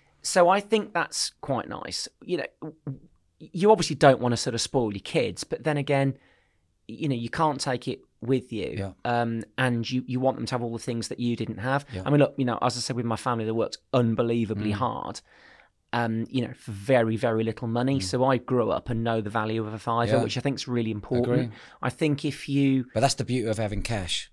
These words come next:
Speaker 1: Yeah.
Speaker 2: Like, this is a whole nother subject we can talk about, but taking cash out of the system is making people, I believe, not understand the value of a pound note. 'Cause it's
Speaker 1: Yeah.
Speaker 2: not, "I'm taking forty quid out and I'm spending and I'm getting twenty quid back, thank you very much."
Speaker 1: Yeah.
Speaker 2: Tap, go, tap, go, tap, go, and then realise how much debt they're building up.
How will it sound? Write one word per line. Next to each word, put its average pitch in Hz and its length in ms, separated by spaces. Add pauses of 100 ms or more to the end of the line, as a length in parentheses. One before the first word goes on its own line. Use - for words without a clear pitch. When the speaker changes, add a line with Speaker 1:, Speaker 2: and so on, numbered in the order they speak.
(640)
Speaker 1:
Yeah. 135 220
Speaker 2:
Like, 123 180
this 120 140
is 135 60
a 120 40
whole 135 200
nother 117 240
subject 110 320
we 101 60
can 90 60
talk 110 200
about, 92 240
but 98 120
taking 120 240
cash 127 260
out 117 60
of 95 60
the - 60
system 98 340
is - 100
making 110 320
people, 104 400
I 135 160
believe, 92 360 (240)
not 101 160
understand 117 560
the 101 80
value 104 380
of 82 80
a 85 60
pound 82 280
note. 78 200 (300)
'Cause 107 140
it's 123 120
Speaker 1:
Yeah. 110 40
Speaker 2:
not, 127 180
"I'm 107 100
taking 104 260
forty 92 280
quid 95 180
out 101 180
and 87 80
I'm 90 80
spending 98 420
and 95 120
I'm 87 80
getting 90 160
twenty 101 200
quid 87 160
back, 95 160
thank 98 200
you - 20
very 104 120
much." 131 40
Speaker 1:
Yeah. 117 160 (240)
Speaker 2:
Tap, - 340 (120)
go, 101 260
tap, - 380
go, 101 180
tap, 98 320
go, 98 120
and 90 80
then 95 80
realise 98 280
how 98 80
much - 140
debt 98 140
they're 87 80
building 80 300
up. 76 140